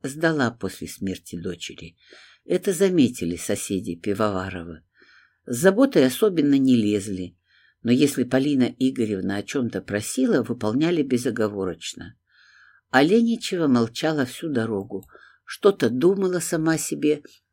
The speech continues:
а Александр не пытался развлечь пожилую даму, понимал, что ей внутри гораздо комфортнее, чем среди людей.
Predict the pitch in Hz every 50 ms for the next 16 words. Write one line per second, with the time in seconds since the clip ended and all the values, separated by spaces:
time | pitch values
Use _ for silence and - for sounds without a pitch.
0 | _ _ - - 117 120 117 107 110 - - - 226 247 254 247 - 117 98 -
1 | - 120 139 180 190 - 165 - - - 113 117 110 - - 117 107 110 113 104
2 | - 113 113 117 113 104 - - - - 98 107 117 107 110 110 107 107 135 147
3 | 180 202 202 196 185 175 170 _ _ _ _ _ _ _ _ - 139 143 147 139
4 | 127 123 113 107 107 104 - - - 110 110 123 123 117 123 127 120 117 120 120
5 | - 131 196 208 175 160 120 107 110 117 117 113 123 117 - - - 95 92 -
6 | - - 170 196 185 - - - 113 98 95 95 - _ _ _ _ _ _ -
7 | - - 196 202 190 - - 127 110 104 117 120 131 143 139 120 120 - 104 92
8 | 90 85 82 -